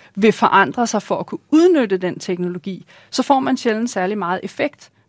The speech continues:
ud af teknologien. Det svarer lidt til, at man kan gå ud og købe en elektrisk tandbørste, men hvis man ikke rent faktisk bruger den, så, så får man ikke nogen effekt ud af, at den er elektrisk i forhold til en almindelig tandbørste. Øh,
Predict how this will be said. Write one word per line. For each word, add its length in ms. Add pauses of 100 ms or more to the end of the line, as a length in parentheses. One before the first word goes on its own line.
ud 160
af 180
teknologien. 640
Det 120
svarer 240
lidt 200
til, 320
at 160
man 160
kan 120
gå 100
ud 80
og 100
købe 260
en 60
elektrisk 460
tandbørste, 640
men 120
hvis 120
man 160
ikke 140
rent 180
faktisk 240
bruger 280
den, 200 (420)
så, 320
så 140
får 120
man 160
ikke 140
nogen 180
effekt 420
ud 140
af, 220
at 100
den 120
er 40
elektrisk 600
i 20
forhold 340
til 160
en 100
almindelig 380
tandbørste. 560 (600)
Øh, 300